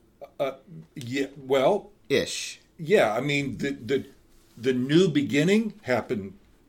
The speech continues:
Speaker 1: very suddenly. It was, it was in one session of our counseling is when it changed directions. And it was really interesting because when I had had that experience in that closet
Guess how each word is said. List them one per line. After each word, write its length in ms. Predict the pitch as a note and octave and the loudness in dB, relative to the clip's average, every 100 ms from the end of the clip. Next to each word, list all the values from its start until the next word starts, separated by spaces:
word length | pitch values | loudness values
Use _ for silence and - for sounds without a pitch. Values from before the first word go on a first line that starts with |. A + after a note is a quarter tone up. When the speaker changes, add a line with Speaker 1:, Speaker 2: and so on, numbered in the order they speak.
| _ | _
Speaker 1:
very 240 | B2+ B2 A2 | 0 0 0
suddenly. 480 | - F2+ D#2+ - _ _ | -4 -6 -8 -18 _ _
It 160 | - C3+ | 0 0
was, 300 | A#2+ G#2+ - - - | -2 -4 -12 -20 -12
it 140 | - D3+ | -6 0
was 220 | B2+ A#2 | 2 2
in 340 | B2+ A#2 G2+ | 0 0 -4
one 500 | G#2+ C#3+ D#3 E3 E3+ - - | 0 4 4 2 0 -8 -14
session 580 | - D3 A#2+ - F2 - - - - | -4 0 0 -2 -6 -12 -20 -20 -10
of 140 | A#2+ A#2 | -6 -4
our 120 | A2 | -4
counseling 480 | - G2 E2+ D#2 C#2+ _ | -4 -8 -10 -16 -20 _
is 140 | - G#2 | -10 -6
when 240 | B2+ C3 | -2 0
it 240 | C3 B2 - _ _ _ _ _ _ _ | -2 -4 -12 _ _ _ _ _ _ _
changed 600 | - - C#3 B2 A2+ G#2+ | -8 -2 0 0 -2 -6
directions. 680 | - A2+ F#2+ - F2 - - - - - - - - | -6 -6 -6 -8 -14 -16 -20 -20 -20 -20 -20 -20 -6
And 140 | B2 | -4
it 60 | C3 | -2
was 120 | C3 | -4
really 340 | G#2+ F#3 G#3+ E3 | 2 4 4 4
interesting 500 | F3 C#3 - A2+ G#2 | 0 -4 -10 -6 -6
because 600 | A2+ C3 B2+ B2+ G#2+ - - - - - - - - - - - | -6 0 2 2 0 -10 -16 -18 -18 -18 -20 -20 -20 -20 -20 -2
when 240 | C#3+ C#3+ | 2 6
I 160 | E3+ G#3 | 6 6
had 200 | E3+ B2+ | 6 2
had 340 | A2 E3 F3 | 2 4 6
that 160 | E3+ C#3+ | 6 4
experience 640 | - - D#3+ D#3+ C3 G#2+ | 2 -2 0 2 2 0
in 80 | C3 | 0
that 220 | B2 C#3+ | 0 0
closet 540 | - C#3 C#3+ E3 G#3+ | -2 0 2 2 0